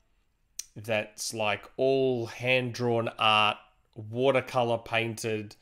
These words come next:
You're restoring a black and white world to color, and you've got a, it, it's like a puzzle platformer, but it's just, man,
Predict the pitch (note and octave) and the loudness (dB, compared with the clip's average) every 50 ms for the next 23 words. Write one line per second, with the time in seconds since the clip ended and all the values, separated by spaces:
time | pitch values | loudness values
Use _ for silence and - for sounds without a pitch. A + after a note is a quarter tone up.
0 | _ _ _ _ _ _ _ _ _ G#2+ G#2+ G#2+ A#2 A2+ - - - C#3 C3+ C3 | _ _ _ _ _ _ _ _ _ -10 -8 -6 -4 -4 -4 0 2 4 4 6
1 | C3 B2+ A#2+ A#2 A2+ A#2 A2 - B2+ B2 A#2+ - B2+ A#2+ A#2 A#2 A2+ A2 - - | 4 4 2 0 -4 -6 -4 0 2 2 2 2 0 0 2 2 0 0 0 -2
2 | A#2+ A2+ A2+ A2+ A2+ G#2+ - A2+ G#2+ - - - B2 B2+ B2 B2 B2 A#2+ A#2+ A#2+ | -2 -2 -2 -2 -2 -4 -6 -10 -10 -10 -6 -2 0 0 2 2 0 0 0 -2
3 | A#2 A2+ A2 G#2+ G#2+ G#2+ G#2+ G#2+ G#2+ - B2+ A#2+ A#2 A#2 A#2 A#2+ - - D#3 D3+ | -2 -2 -4 -4 -4 -6 -6 -6 -6 -4 -2 -2 -2 -2 -4 -4 -4 -4 -6 -4
4 | - D#3 - - C#3+ C3+ D#3 D3 - - D3+ D3+ C3+ C3 C3 A#2 - - A#2 A2+ | -4 -4 0 0 2 2 2 0 2 4 4 4 4 4 -2 -2 0 0 0 0
5 | - - - A#2 G#2+ G#2 G2 F2+ E2+ - - A#2 A2+ A#2 A2 G#2+ - - - - | 0 -4 -6 -4 -4 -4 -6 -8 -10 -6 -6 -6 -4 -4 -8 -8 -10 -8 -4 0
6 | C3 A#2+ A2 G#2 - - - - - - - - - - - - - - - - | 2 2 2 0 -2 -6 -10 -12 -18 -20 -20 -20 -20 -20 -20 -20 -20 -20 -20 -20
7 | - _ _ - - - A2+ A#2 A#2 A#2 A#2 A2 G#2+ G#2 G2 G2 | -20 _ _ -18 -10 -8 -4 0 0 2 2 2 0 -2 -2 -6